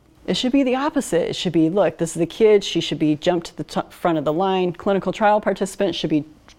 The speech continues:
jumped to the front of the line." And in reality, what we've learned is injured clinical trial participant and injured kids, they go to the bottom of the barrel. So,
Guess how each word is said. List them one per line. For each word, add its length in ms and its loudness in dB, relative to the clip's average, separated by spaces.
jumped 240 -2
to 60 -4
the 80 -4
front 200 -2
of 60 -4
the 100 -4
line." 360 -2
And 100 4
in 140 2
reality, 460 4
what 160 0
we've 160 0
learned 400 2
is 420 -2
injured 420 2
clinical 360 -2
trial 280 0
participant 640 -4
and 140 -4
injured 340 -2
kids, 360 -2
they 120 -2
go 100 -2
to 80 0
the 80 -4
bottom 340 -2
of 60 -8
the 60 -8
barrel. 480 -6
So, 520 0